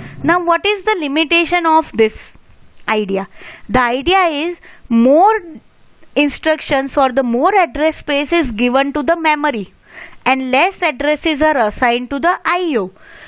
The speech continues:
So what is the solution to this? The alternate method is I O mapped method. In I O mapped method, we have a total address space for the memory address space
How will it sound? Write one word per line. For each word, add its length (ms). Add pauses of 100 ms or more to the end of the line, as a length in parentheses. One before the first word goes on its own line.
(160)
So 160
what 200
is 160
the 120
solution 760
to 100
this? 400 (320)
The 220
alternate 720
method 440
is 240 (1160)
I 340
O 120
mapped 500
method. 480 (460)
In 180
I 300
O 120
mapped 360
method, 540 (280)
we 320
have 420 (120)
a 80
total 480
address 380
space 380
for 220
the 100
memory 520
address 460
space 420